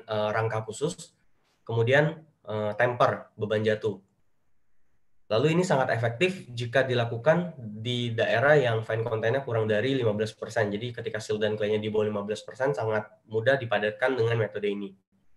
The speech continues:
Lalu metode ini juga dapat dipadat-, digunakan, eh, untuk tanah yang, eh, bervariasi, jadi tidak uniform, bisa kita tumbuk langsung untuk menjadi, menjadikan material tersebut satu, dan, eh,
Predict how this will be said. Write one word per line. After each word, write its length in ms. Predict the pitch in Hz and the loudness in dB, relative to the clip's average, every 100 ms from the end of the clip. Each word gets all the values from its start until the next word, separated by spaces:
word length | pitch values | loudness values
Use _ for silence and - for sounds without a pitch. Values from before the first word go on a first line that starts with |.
| _ _ _ _ _ | _ _ _ _ _
Lalu 300 | 104 117 147 | -2 2 4
metode 220 | 135 117 | 4 4
ini 160 | 113 131 | 4 4
juga 240 | 151 107 | 2 0
dapat 400 | - 107 110 117 | 0 0 -2 -4
dipadat-, 480 | 117 117 107 107 107 - | -4 -2 0 0 -2 -6
digunakan, 540 | 120 113 113 107 147 151 151 147 | -4 2 2 2 2 4 2 0
eh, 260 | 107 110 107 | 0 0 0
untuk 160 | 113 117 | -2 -2
tanah 280 | 117 113 110 | -2 2 2
yang, 220 | 110 110 110 - _ _ _ - - - | 2 2 -2 -6 _ _ _ -20 -20 -8
eh, 360 | 104 104 107 104 | -4 -2 -2 0
bervariasi, 1120 | 117 110 110 107 104 104 101 101 151 151 151 | -2 0 2 2 2 0 -6 0 0 0 -2
jadi 200 | 104 113 | -8 -8
tidak 240 | 123 110 101 | -6 -4 -2
uniform, 560 | 107 104 127 143 143 | -2 -2 0 0 -2
bisa 240 | 107 101 110 | -10 -10 -6
kita 160 | 113 | -6
tumbuk 480 | 107 107 123 151 - | -4 -2 0 0 -4
langsung 320 | 101 101 135 | -16 -10 -6
untuk 240 | 127 113 113 | -6 -6 -6
menjadi, 560 | 110 107 104 113 131 - | 0 2 2 0 -6 -2
menjadikan 640 | 120 113 110 110 - 113 113 113 110 | 0 2 2 -2 0 2 2 0 -2
material 400 | 110 110 110 107 | -2 0 0 0
tersebut 400 | 110 113 135 123 | -4 -8 -10 -10
satu, 400 | 104 - 147 175 - _ _ _ _ _ _ _ _ _ _ _ _ _ _ _ | -14 -2 -2 -2 -8 _ _ _ _ _ _ _ _ _ _ _ _ _ _ _
dan, 400 | 127 127 135 - - | 2 2 2 -2 -6
eh, 200 | 107 | -6